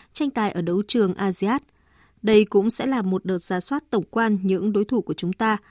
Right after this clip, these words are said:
ở Đại hội thể thao châu lục sắp tới. Giải vô địch karate châu Á hai nghìn không trăm hai mươi ba sẽ khởi tranh từ ngày mùng mười tới ngày hai mươi tư tháng bảy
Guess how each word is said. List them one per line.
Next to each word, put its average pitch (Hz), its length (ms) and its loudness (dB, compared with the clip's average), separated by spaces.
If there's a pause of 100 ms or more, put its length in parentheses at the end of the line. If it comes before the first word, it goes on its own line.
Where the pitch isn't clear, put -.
(120)
ở 214 120 -4
Đại 208 100 0
hội 202 160 0
thể 190 180 -2
thao 202 200 -4
châu 190 180 -4
lục - 160 -6
sắp - 180 -10
tới. 180 240 -2 (920)
Giải 196 280 -2
vô 254 140 -4
địch 208 240 0
karate 226 440 0
châu 214 200 0
Á 190 160 0
hai 240 180 -4
nghìn 202 100 0
không 208 200 -6
trăm 214 180 -4
hai 202 140 -6
mươi 196 100 0
ba 196 180 0 (300)
sẽ - 180 -6
khởi 262 160 0
tranh 247 260 -4
từ 208 120 -4
ngày 196 140 -2
mùng 185 200 0
mười 185 200 0 (180)
tới 180 160 -2
ngày 214 200 -2
hai 202 160 -6
mươi 202 160 -4
tư 196 120 -2
tháng 175 200 -6
bảy 196 200 -2